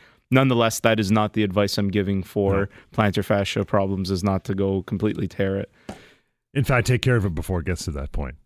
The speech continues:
Speaker 1: Yeah, hundred percent. That, that's the whole point of the show, is getting to these things early. Um,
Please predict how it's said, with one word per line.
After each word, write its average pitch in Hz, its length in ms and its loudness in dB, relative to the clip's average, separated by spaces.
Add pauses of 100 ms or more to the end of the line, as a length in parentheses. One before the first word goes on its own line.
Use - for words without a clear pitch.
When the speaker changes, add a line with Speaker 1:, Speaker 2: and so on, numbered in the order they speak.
(220)
Speaker 1:
Yeah, 90 180 2
hundred 95 320 0
percent. 104 320 2
That, 104 180 2 (580)
that's 113 260 2
the 120 80 4
whole 110 140 4
point 107 200 0
of 101 60 0
the 101 80 2
show, 113 280 0
is 92 160 -2
getting 101 280 0
to 104 100 0
these 95 240 -2
things 101 260 0
early. 98 380 2
Um, 95 460 -2